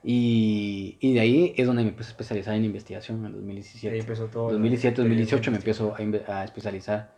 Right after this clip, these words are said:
Speaker 1: Eh, en dos mil diecisiete saqué un, a finales de dos mil diecisiete saqué un curso en El Salvador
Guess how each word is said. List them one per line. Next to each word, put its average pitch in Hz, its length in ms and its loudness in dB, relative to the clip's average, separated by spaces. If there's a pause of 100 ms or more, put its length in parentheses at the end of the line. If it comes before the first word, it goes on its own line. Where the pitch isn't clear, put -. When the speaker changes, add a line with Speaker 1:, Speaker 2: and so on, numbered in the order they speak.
(360)
Speaker 1:
Eh, 113 220 0 (340)
en 110 60 -2
dos 107 120 2
mil 117 120 4
diecisiete 139 460 0
saqué 117 280 -4
un, 113 220 -2
a 104 80 -4
finales 110 220 -4
de - 40 0
dos 120 60 0
mil 120 120 -2
diecisiete 135 180 -4
saqué 123 180 -2
un 110 80 0
curso 120 320 -2
en 117 60 0
El 110 60 -2
Salvador 104 500 -2